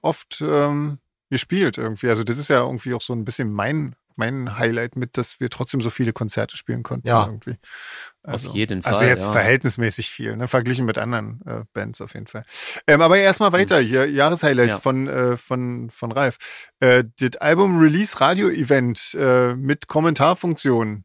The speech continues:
Speaker 1: irgendwie. Das fand er auch toll. Ähm, fand ich auch super. Also auch, äh, nochmal Riesendank an Second Radio, dass die das, äh, gemacht haben
Speaker 2: Ja.
Speaker 1: und so.
Speaker 3: Ja, das war
Speaker 1: Wahnsinn.
Speaker 3: cool,
Speaker 2: Das hat auch
Speaker 3: das
Speaker 2: echt
Speaker 3: stimmt,
Speaker 2: Spaß
Speaker 3: ja.
Speaker 2: gemacht.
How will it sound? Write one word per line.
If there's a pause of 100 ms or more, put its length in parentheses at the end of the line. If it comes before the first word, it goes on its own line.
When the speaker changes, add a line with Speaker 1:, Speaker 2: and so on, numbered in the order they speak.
Speaker 1:
irgendwie.
Das
fand
er
auch
toll. (760)
Ähm, (380)
fand
ich
auch
super.
Also
auch,
äh,
nochmal
Riesendank
an
Second
Radio,
dass
die
das,
äh, (280)
gemacht
haben
Speaker 2:
Ja.
Speaker 1:
und
so.
Speaker 3:
Ja,
das
war
Speaker 1:
Wahnsinn.
Speaker 3:
cool,
Speaker 2:
Das
hat
auch
Speaker 3:
das
Speaker 2:
echt
Speaker 3:
stimmt,
Speaker 2:
Spaß
Speaker 3:
ja.
Speaker 2:
gemacht.